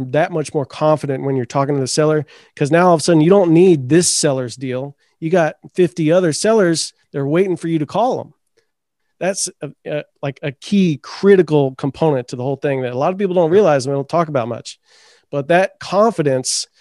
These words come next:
is what helps you get better at getting deals and getting better deals, getting better numbers on your deals.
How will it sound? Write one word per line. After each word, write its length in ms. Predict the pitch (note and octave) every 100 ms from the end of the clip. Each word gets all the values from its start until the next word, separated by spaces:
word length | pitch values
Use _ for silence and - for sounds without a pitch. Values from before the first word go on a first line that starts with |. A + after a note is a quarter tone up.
| _ _ _
is 400 | D3+ D3 C3+ -
what 240 | D#3 D#3 -
helps 380 | E3 F#3+ - F3
you 340 | E3 D3+ D3
get 300 | C#3+ D#3 C3+
better 300 | D3 C#3+ C3+
at 260 | B2 B2 C3+
getting 580 | C#3+ C#3+ C#3+ C3+ C3 C#3+
deals 400 | C#3+ C#3+ C#3 C3+
and 140 | C3
getting 300 | D#3 D#3+ C#3
better 320 | D3 D#3+ D3+
deals, 280 | B2 A2+ G#2+
getting 260 | C#3 C3+ B2
better 220 | C3+ B2+
numbers 380 | B2 C#3+ B2+ A#2
on 120 | G#2+
your 80 | G#2
deals. 440 | B2 G#2 - -